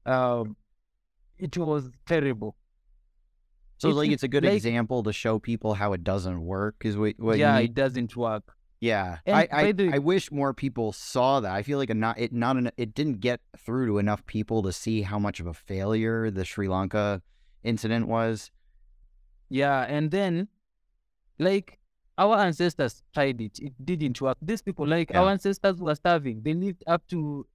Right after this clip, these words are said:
Speaker 1: thirty-five years, thirty years. We are here living up to seventy years. Yeah, today, seventy, seventy-one years life ex-, the, uh, world life ex-, uh,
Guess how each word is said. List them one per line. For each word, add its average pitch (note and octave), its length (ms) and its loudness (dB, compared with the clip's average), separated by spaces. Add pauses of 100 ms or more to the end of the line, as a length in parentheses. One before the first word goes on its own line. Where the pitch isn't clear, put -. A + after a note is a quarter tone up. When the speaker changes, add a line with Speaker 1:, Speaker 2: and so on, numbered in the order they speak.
(140)
Speaker 1:
thirty-five D#3+ 520 0
years, C#3 320 0
thirty D#3+ 300 2
years. A2+ 320 -4 (1080)
We F#3 320 -2
are D#3 260 4
here D#3+ 300 2
living D#3+ 600 0
up D#3 240 2
to C#3+ 440 -2 (320)
seventy E3 540 0
years. C3 340 0 (960)
Yeah, B2+ 180 2
today, A#2+ 480 0 (120)
seventy, D3+ 460 0
seventy-one C3+ 520 0
years B2 180 0
life C3+ 220 -2
ex-, B2 160 -8
the, B2 380 -4 (180)
uh, A#2 380 0
world B2+ 520 2
life C#3 200 0
ex-, B2 180 -8 (180)
uh, A#2 220 0